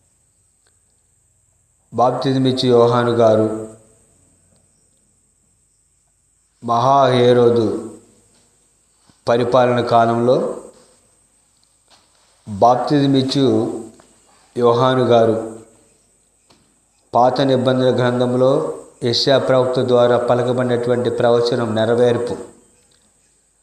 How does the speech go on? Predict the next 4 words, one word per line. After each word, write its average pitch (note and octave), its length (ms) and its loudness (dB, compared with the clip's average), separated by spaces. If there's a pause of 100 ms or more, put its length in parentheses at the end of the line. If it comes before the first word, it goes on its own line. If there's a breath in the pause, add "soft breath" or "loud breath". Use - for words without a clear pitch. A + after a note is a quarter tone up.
(1300)
యోధా C3 400 0
ప్రాంతంలో B2 540 2
ఉన్నటువంటి A#2 480 -2 (180)
అరణ్యంలో A#2+ 760 0